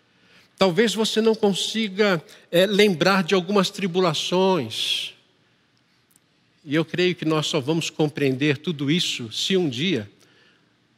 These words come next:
o Ricardo e a Sônia escreverem um livro a respeito da história da Chácara Primavera. E eu tenho certeza que quando isso acontecer, se acontecer,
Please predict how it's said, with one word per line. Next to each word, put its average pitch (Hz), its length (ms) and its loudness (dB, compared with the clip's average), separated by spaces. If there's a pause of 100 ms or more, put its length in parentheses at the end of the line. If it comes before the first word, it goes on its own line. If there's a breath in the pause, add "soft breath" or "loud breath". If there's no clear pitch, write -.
(120)
o 139 80 -4
Ricardo 147 500 0
e 151 40 2
a 135 60 2
Sônia 160 360 0
escreverem 143 600 0
um 135 120 0
livro 120 400 -2 (260)
a 143 100 -6
respeito 143 500 -2
da 131 120 -2
história 123 640 0 (400 soft breath)
da 139 140 0
Chácara 139 500 -2
Primavera. 117 720 -2 (260 soft breath)
E 160 100 2
eu 185 120 4
tenho 208 340 0
certeza 175 760 -2
que 165 120 -4
quando 180 360 0
isso 202 160 0
acontecer, 170 680 -2
se 202 220 -2
acontecer, 175 680 -2